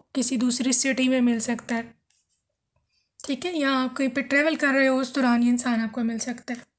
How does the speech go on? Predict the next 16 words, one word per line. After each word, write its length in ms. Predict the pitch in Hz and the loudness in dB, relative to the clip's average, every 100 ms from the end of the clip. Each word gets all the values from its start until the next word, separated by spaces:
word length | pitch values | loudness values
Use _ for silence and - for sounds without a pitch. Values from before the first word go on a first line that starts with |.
| _ _ _ _ _ _ _ _ _ _ _ _ _ _ _ | _ _ _ _ _ _ _ _ _ _ _ _ _ _ _
ट्रैवल 260 | 302 294 285 | 0 2 0
के 120 | 285 | 0
दौरान 340 | 262 247 247 | 0 2 2
आपको 240 | 240 240 247 | 0 0 0
मिल 160 | 240 | 0
सकता 440 | 240 254 240 - 247 | -2 -6 -10 -6 -4
है। 320 | 240 233 233 | -2 -2 -4
काफ़ी 360 | 240 269 262 285 | -2 -4 -2 0
यहाँ 300 | 254 240 247 | 2 2 0
पर 180 | 247 | -2
ट्रे-, 340 | 240 - 247 220 | -4 -2 -2 0
हॉर्सेस, 500 | 247 240 - 262 - | 0 -2 -2 -4 -4
तीन, 220 | 285 277 | -4 -2
तीन 180 | 285 269 | -2 0
हॉर्सेस 460 | 240 233 - 254 | 2 0 0 -2
हैं। 280 | 233 269 - | 0 -2 -6